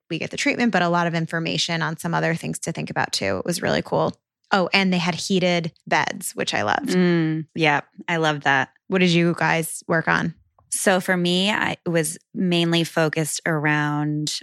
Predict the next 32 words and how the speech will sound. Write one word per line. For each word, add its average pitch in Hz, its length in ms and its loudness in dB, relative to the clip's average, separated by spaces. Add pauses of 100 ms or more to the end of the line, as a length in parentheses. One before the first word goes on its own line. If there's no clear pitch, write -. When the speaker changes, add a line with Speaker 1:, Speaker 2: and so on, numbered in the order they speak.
Speaker 2:
my 147 340 2
irregular 147 580 2
menstrual 147 520 0
cycles. 196 600 0
Speaker 1:
Oh, 240 120 2
me 214 140 2
too. 214 300 2
Wow. 202 200 0
Oh, 202 120 4
Speaker 2:
Yeah, 156 160 4
Speaker 1:
wait. 202 100 0
Speaker 2:
but 170 120 2
you 190 120 4
have 185 160 2
that. 170 160 0 (100)
Do 190 140 0
you 185 60 4
have 170 100 4
it 170 80 0
every 165 240 -2
twenty-eight 165 360 -2
days? - 160 -10 (120)
Speaker 1:
Yeah, 190 200 -2
yeah. 208 240 2 (300)
Speaker 2:
Yeah, 220 180 0
<laughs> - 40 -18
yeah, 180 200 4
mine 165 280 2
are, 190 140 0
like, 160 420 -2 (360)
anywhere 151 440 4
from 147 640 -2